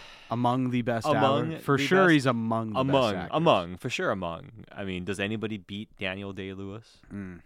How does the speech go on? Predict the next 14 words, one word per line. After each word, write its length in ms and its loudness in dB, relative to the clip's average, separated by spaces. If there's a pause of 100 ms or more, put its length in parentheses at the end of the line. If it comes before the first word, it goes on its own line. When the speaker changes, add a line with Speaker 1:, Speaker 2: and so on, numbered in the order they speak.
(160)
Speaker 2:
Or 160 -6
Denzel 480 -4
Washington, 520 -8
really? 320 -14 (680)
Speaker 1:
That's 220 -16
true. 200 -20 (2250)
I 80 -8
feel 160 0
like 220 6
Will 260 0
Smith 300 -8
is 100 -12
kinda, 220 -8
like, 420 -12